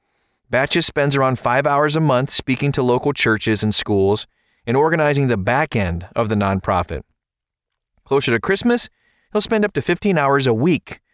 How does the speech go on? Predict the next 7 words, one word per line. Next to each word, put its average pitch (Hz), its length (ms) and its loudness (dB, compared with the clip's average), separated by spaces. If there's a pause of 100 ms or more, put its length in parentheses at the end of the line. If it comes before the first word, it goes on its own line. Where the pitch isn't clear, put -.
(300)
coordinating 127 580 0
wish 147 260 0
lists, 143 460 0 (380)
meeting 135 300 0
families 127 460 0
in 104 160 2
need, 135 400 0